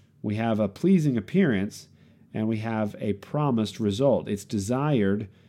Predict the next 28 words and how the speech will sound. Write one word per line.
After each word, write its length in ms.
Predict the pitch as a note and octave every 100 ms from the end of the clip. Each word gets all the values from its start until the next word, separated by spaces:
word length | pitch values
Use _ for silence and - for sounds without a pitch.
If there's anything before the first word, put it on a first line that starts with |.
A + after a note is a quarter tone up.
| -
to 100 | -
make 300 | A2+ A#2 A#2+
one 300 | A#2+ A#2+ A#2+
wise, 580 | A#2 C3 D3 G2+ E2+ F2
it 100 | E2+
said. 380 | - - D#2 - _ _ _ _ _ _ _ -
The 140 | C#3 G#2
devil 580 | G2+ C3+ C3 F#2+ A#2 - - _ _
put 180 | - D3+
that 160 | D3+ C3
idea 400 | A#2+ A2+ C#3 C3
in 60 |
our 140 | G#2 G2
he-, 180 | G2+ -
in 140 | B2 G#2
her 220 | A2+ A#2
head. 300 | A#2 A2 E2+
That's 220 | G#2 -
what 120 | B2
he 80 | A#2+
promised 680 | A#2+ - E3 C#3 F#2+ G2 - _ _ -
would 120 | G#2
happen 380 | A2+ C#3+ C#3+ G2
if 100 | G2
she 220 | - A#2+
ate 180 | G#2+ -
the 80 | G2
fruit. 440 | - A#2+ D#2+ -